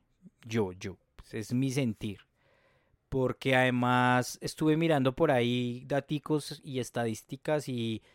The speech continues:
el tema es netamente de plata. Y todo lo que ganó su contro-, o su, no su contraparte, su compañero que fue Iron Man, y, y la riqueza que obtuvo, digamos, este actor, a diferencia de la que obtuvo Chris, pues,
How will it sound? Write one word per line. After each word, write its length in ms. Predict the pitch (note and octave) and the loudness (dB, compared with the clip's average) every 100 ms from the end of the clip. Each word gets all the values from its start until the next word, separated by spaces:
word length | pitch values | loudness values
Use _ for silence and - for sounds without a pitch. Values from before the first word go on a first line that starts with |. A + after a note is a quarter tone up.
| _ | _
el 140 | - A#2+ | -10 -4
tema 240 | A#2+ A#2+ | 0 2
es 60 | C#3+ | 4
netamente 560 | D3 C3 C#3+ C3+ - | 2 2 0 0 0
de 100 | C#3+ | -4
plata. 420 | C3 A2 G2 - - _ _ _ _ - _ _ _ | -2 -6 -6 -8 -14 _ _ _ _ -20 _ _ _
Y 460 | C3+ B2+ B2 A#2 A2+ | -8 -4 -2 -4 0
todo 180 | C3+ B2+ | 6 6
lo 120 | C#3 | 8
que 120 | - D#3 | 6 6
ganó 460 | B2 A#2 A#2+ A#2+ | 6 4 0 -2
su 340 | A#2 C#3 C3+ C3 | -4 -4 -4 -2
contro-, 560 | D#3 C3+ A#2+ - A2+ A2+ | 0 2 0 -4 -4 -4
o 240 | A2 G2 | -8 -10
su, 180 | G2 - | -12 -12
no 180 | A#2+ A#2+ | -10 -8
su 120 | - | -8
contraparte, 680 | - F3+ A2+ - D#3 A#2 G#2 | -4 0 0 0 0 -2 -8
su 120 | - | -8
compañero 760 | B2+ A#2 - A2+ A2 A2+ A2+ | -2 -2 0 0 0 0 0
que 140 | A#2+ C3+ | -2 -4
fue 240 | A2 G#2+ | -4 -4
Iron 220 | G#2+ B2 | -4 -4
Man, 180 | C3 B2 - _ _ _ _ _ - - | -2 -4 -8 _ _ _ _ _ -20 -12
y, 400 | A#2+ A2+ A2 A#2 | -6 -4 -6 -6
y 120 | A2+ | -4
la 160 | A#2 A#2 | 2 2
riqueza 560 | A#2+ A2+ C3 B2+ A#2+ | 2 0 2 4 4
que 140 | B2 D3+ | 2 0
obtuvo, 420 | A#2 - A#2+ A2+ | -2 -2 -2 0
digamos, 760 | C3 A#2+ G#2+ G#2+ A#2 A#2 - - | 0 0 0 -2 -4 -6 -12 -10
este 300 | B2 - C3 | -10 -6 -6
actor, 460 | A#2+ - A#2+ A#2 B2 _ _ _ | -4 2 2 2 -2 _ _ _
a 160 | - D3 | 4 6
diferencia 500 | C#3 B2+ B2 A2+ B2+ | 6 6 4 4 2
de 60 | D3+ | 2
la 120 | C#3 | 2
que 140 | - | 0
obtuvo 340 | G#2+ - A2+ A2+ | -6 -4 -4 -4
Chris, 400 | C3+ A#2+ A2+ - | -4 -4 -6 -6
pues, 380 | B2+ A#2 - | -6 -6 -10